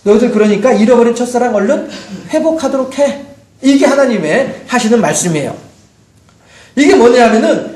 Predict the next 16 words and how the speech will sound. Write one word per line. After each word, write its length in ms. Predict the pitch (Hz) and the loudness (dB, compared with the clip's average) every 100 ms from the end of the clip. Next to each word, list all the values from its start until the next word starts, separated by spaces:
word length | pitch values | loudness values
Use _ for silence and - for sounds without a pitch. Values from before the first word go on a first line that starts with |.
| - | -16
하나님께서 680 | - 320 320 302 202 202 269 | -4 0 2 2 2 2 2
에베소 440 | 180 196 294 320 311 | 2 2 2 0 -2
교인들이 460 | 285 269 247 285 | -2 -2 -2 -2
미워서, 840 | 196 165 247 277 254 190 143 - - - | -2 0 2 4 4 2 -2 -6 -10 -2
에베소 380 | 196 262 277 | 2 2 2
교인들이 340 | 277 254 240 247 | 0 -2 0 -2
싫어서 760 | - - 370 320 214 - - - - | -2 0 2 2 2 -2 -6 -16 -4
그래서 320 | 294 320 302 | 0 2 2
하시는 280 | 294 302 262 | 0 0 0
말씀이 340 | 220 233 247 | 0 0 -4
결코 520 | 175 160 214 254 - - - | -2 -2 0 0 -2 -12 -12
아니란 480 | 170 170 175 160 | -4 -2 -2 -4
것이죠. 400 | 123 - - - - _ _ _ _ _ _ _ _ - - _ - | -8 -14 -18 -20 -20 _ _ _ _ _ _ _ _ -20 -20 _ -2
도둑이 380 | 262 320 330 | 0 0 2
올 240 | 349 277 - | 4 4 4
때에는 600 | 262 247 208 170 311 | 4 4 2 0 -2